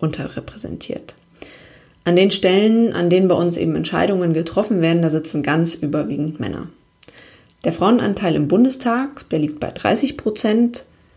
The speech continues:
in Bayern, wo ich lebe, im Landtag bei siebenundzwanzig Prozent.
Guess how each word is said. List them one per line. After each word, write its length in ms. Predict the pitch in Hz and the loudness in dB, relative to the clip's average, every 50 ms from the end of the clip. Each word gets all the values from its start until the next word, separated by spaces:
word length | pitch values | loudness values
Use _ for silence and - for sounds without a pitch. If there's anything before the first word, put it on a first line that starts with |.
| _ _ _ _ - | _ _ _ _ -6
in 120 | 160 147 | -4 -2
Bayern, 600 | - 147 165 185 202 208 208 214 214 220 214 220 - | 0 0 0 0 0 0 0 2 0 0 -2 -4 -8
wo 140 | - - - | -6 -4 -4
ich 160 | - - - | -4 -2 2
lebe, 400 | 180 175 180 175 175 180 175 170 - | 4 4 4 4 4 2 2 0 0
im 100 | 160 151 | -2 0
Landtag 440 | 151 151 156 160 170 180 180 - | 0 0 -2 -2 -4 -6 -10 -8
bei 100 | - - | -6 -4
siebenundzwanzig 800 | 147 175 233 165 160 165 160 151 - - - 139 - - - - | -2 -2 -2 -2 0 -2 -2 -4 -6 -6 -6 -6 -6 -8 -12 -14
Prozent. 520 | - - - - - - - - - - | -16 -16 -14 -12 -10 -10 -8 -10 -10 -14